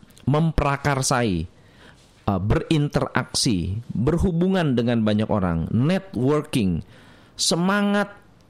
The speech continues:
untuk bertemu orang banyak. Itu semua adalah yang mempengaruhi orang-orang ekstrovert. Orang yang introvert, Anda akan menca-, Anda bisa menggunakan bahasa-bahasa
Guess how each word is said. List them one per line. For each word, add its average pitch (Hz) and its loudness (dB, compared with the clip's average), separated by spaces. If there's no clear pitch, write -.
untuk 190 0
bertemu 196 2
orang 147 2
banyak. 123 2
Itu 135 -2
semua 139 0
adalah 107 -2
yang 110 0
mempengaruhi 107 0
orang-orang 95 0
ekstrovert. 92 -2
Orang 160 0
yang 151 -2
introvert, 131 -2
Anda 104 -2
akan 104 -2
menca-, 92 -2
Anda 123 -2
bisa 117 0
menggunakan 110 0
bahasa-bahasa 101 0